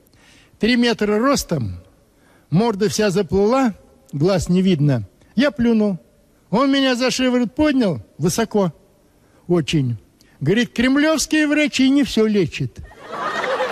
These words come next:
Замучился я с ячменями. А ты плюнул, и всё прошло. Устроил меня к себе на работу, чтоб я всегда был у него под рукой, под глазом. Деньги платит хорошие,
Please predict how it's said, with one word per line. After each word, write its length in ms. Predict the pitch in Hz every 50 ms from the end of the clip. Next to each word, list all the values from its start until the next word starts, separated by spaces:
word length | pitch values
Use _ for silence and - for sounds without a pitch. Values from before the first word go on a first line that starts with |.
| - - - - - - -
Замучился 680 | 117 190 247 247 254 254 208 - 226 226 180 - 214
я 160 | 214 208 208
с 140 | 165 - -
ячменями. 800 | 214 196 - - 202 202 202 202 196 180 165 151 143 131 113 95 - - _ _ _ _ _ _ _ _ -
А 140 | 202 208
ты 140 | - - 247
плюнул, 420 | 180 - 240 269 269 247 226 190 180
и 60 | 165
всё 180 | 131 - 196 180
прошло. 520 | - 175 156 135 - - 131 131 120 101 - _ _ _ _ _ _ _ _ _ _ _ _ _ _ _ _ _ _ _ _
Устроил 480 | - 202 196 - - 294 294 285 269 254
меня 280 | 240 240 233 233 226 185
к 40 |
себе 320 | - - 220 202 247 262 247
на 120 | 226 214
работу, 520 | 202 202 185 226 277 277 - 277 269 254 202
чтоб 200 | - 226 220 208
я 180 | 220 226 220
всегда 340 | 160 - 220 220 196 220 214
был 140 | 185 196 214
у 60 | 214
него 180 | 214 220 214 170
под 200 | - 214 185 214
рукой, 440 | 220 196 - 214 202 196 190 160 - - - _ _ _ _ - _
под 140 | - 185 175
глазом. 520 | 170 196 190 165 147 120 131 131 120 113 113 - - - - - - - - - - - - - - -
Деньги 380 | 131 180 247 240 208 180 196
платит 420 | 151 - 190 185 165 - 175 151 -
хорошие, 680 | 170 165 185 233 233 170 - 208 220 220 208 190 156